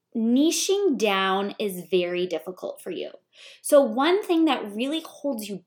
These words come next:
back from creating the success you desire is trying to fit yourself into a box.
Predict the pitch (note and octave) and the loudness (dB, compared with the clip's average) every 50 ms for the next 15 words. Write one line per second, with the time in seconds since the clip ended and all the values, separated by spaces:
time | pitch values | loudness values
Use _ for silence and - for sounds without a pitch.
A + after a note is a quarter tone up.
0 | _ - C4 E4 A#4 A4+ - F#3 A3+ B3+ - - - - - - B3+ A#3+ - - | _ -4 -2 -2 -2 -2 -2 -4 -8 -10 -12 -16 -20 -14 -10 -8 -8 -6 -6 -4
1 | B3 A3+ G#3+ G#3+ G#3 G3 F#3 - - A3 - - F3+ F3+ - - G3+ F#3 G3 F#3 | -2 -2 -2 -2 -6 -8 -8 -8 -10 -10 -10 -10 -10 -10 -10 -10 -8 -6 -6 -6
2 | F3+ F3+ E3 E3+ F3 G3+ A#3 C#4+ E4+ - - - - - - - _ _ - C4+ | -6 -6 -4 -4 -2 -2 0 -2 -2 -4 -8 -18 -20 -20 -20 -20 _ _ 0 4
3 | C4+ C4+ C4 C4 A#3 A3 - - _ _ _ _ _ - - - D4 D#4+ F4+ G4+ | 4 6 4 4 0 -4 -6 -10 _ _ _ _ _ -16 -8 -4 -2 0 0 0
4 | G#4+ G4 - G4 F#4 - - C4 - - B3 B3 - - A3+ G#3 G3 - G#3 F#3 | 0 0 0 0 0 0 0 -2 0 0 -2 -2 -2 -4 -4 -6 -4 -4 -4 -4
5 | F#3 F3+ - F#3+ F3+ - - - - - - - - - - - | -4 -4 -4 -6 -6 -6 -6 -10 -10 -12 -14 -12 -12 -10 -10 -12